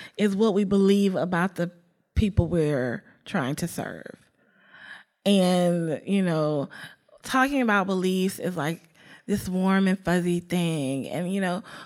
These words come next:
we believe all children can learn, and we believe, but what we, like, it's great to say those things, but, like, do you really? Is that what you really believe? Um,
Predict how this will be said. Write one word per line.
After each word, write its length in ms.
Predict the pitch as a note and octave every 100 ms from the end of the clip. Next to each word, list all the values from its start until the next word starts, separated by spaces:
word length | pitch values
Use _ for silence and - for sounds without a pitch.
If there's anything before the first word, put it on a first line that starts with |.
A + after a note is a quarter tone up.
| -
we 160 | A#3+ B3+
believe 360 | C4+ C4 B3
all 180 | B3 B3
children 500 | A#3 C4+ B3 A#3+ A#3+
can 200 | B3+ B3
learn, 400 | B3 A#3+ A3+ G3+
and 220 | F3 G3 - - -
we 180 | A#3 C4
believe, 420 | B3+ B3 B3 A#3
but 100 | G#3
what 180 | G3 A3
we, 220 | D4 C4 - _ - _ -
like, 260 | G#3+ F3 -
it's 280 | - - - _ _
great 300 | B3 A#3+ A#3
to 100 | G#3
say 300 | - G3 F#3
those 280 | F#3+ G3 G3
things, 380 | A3+ G#3 G#3+ A3 - -
but, 120 | - A3
like, 340 | G3+ E3 - _ _ _ - - _ _ _ _ _ _ _ _ _ A3
do 140 | G#3+ C#4+
you 240 | C#4 B3
really? 420 | A#3+ B3 C4 C#4 - _ _ _ _ _ _ _ _ _ _ _ -
Is 180 | G#3+
that 180 | A3+ A#3+
what 220 | A3+ A3
you 100 | B3
really 240 | A3 A3+ A#3
believe? 640 | A#3 A#3 A3+ A#3 A3+ A3 - - - - - _ -
Um, 560 | G#3 G3+ F#3+ F3+ C3+